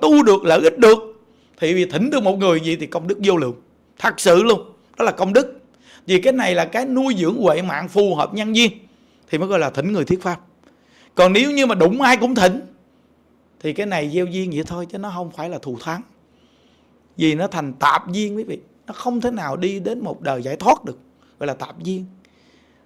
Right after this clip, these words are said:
Nên năm xưa thầy Lý Vĩnh Nam khi ở Đài Trung, thì biết rằng là rất nhiều người, tuy ngài Lý Vĩnh Nam là cư sĩ nhưng ông rất nổi tiếng,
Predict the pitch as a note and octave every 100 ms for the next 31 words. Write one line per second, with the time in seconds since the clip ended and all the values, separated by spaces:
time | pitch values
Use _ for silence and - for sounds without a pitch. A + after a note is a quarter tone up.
0 | - G#3 G#3+ A3 G#3 A#3 A3+ G3 C#3 E3+
1 | A3 G#3 G#3+ G#3 G3+ - _ _ _ _
2 | _ _ _ _ F#3 D#3 F3+ C3+ B2+ F#3
3 | F3+ - _ _ _ _ _ _ _ _
4 | D#3+ F3+ B3+ A#3 E3 C#3+ D#3+ D4 D#4+ A3
5 | G3 G3 G3 G3+ G3+ F#3 - A3 G#3+ -
6 | - _ - D3 F3 A3+ G3+ F3+ C3+ F#3+
7 | - B2+ D3 - - - F3+ E3+ G#3 C3+
8 | C#3 F3+ F#3